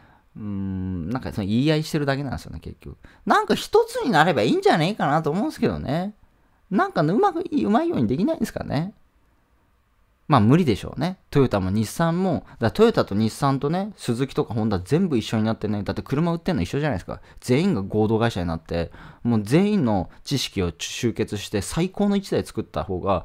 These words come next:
なんかすげえ一台できそうじゃないですか。でもそうはならないですよね。まあ、それが世の中の縮図なんでしゃあないですよね。え、でもぜ-、実際そうじゃないですか。だって、まあ、八六はトヨタとス-、あの、スバルか。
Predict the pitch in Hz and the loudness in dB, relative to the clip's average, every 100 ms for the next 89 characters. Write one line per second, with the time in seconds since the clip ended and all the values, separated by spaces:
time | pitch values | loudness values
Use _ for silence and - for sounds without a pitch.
0 | - - 139 - 139 220 165 104 87 90 | -6 -8 -6 -4 0 0 0 -2 -2 -4
1 | - 139 - - - - _ - 151 165 | -2 -2 -2 -6 -12 -14 _ -6 -4 -2
2 | 120 80 80 107 69 - 85 - _ _ | -4 -4 -6 -6 -8 -12 -16 -18 _ _
3 | - 95 104 120 117 - - - - 98 | -14 -8 -6 -4 -4 -8 -20 -20 -10 -4
4 | 101 110 82 67 - - 87 95 78 - | -2 0 -4 -8 -8 -8 -6 -6 -6 -8
5 | 78 80 - 73 - - 240 254 147 180 | -8 -8 -12 -18 -20 0 2 4 4 2
6 | 151 170 339 320 349 277 - - - - | 0 -4 -2 0 2 0 -2 -10 -14 -16
7 | _ _ _ _ - 151 175 139 143 135 | _ _ _ _ -2 0 2 2 2 0
8 | 160 208 214 226 233 120 - 196 175 95 | 0 2 2 4 4 4 2 2 2 2
9 | 107 92 - 117 - 95 90 90 85 - | 0 -2 -2 -8 -8 -6 -4 -4 -6 -10
10 | - - - - 120 92 - | -20 -20 -8 -4 -2 -4 -8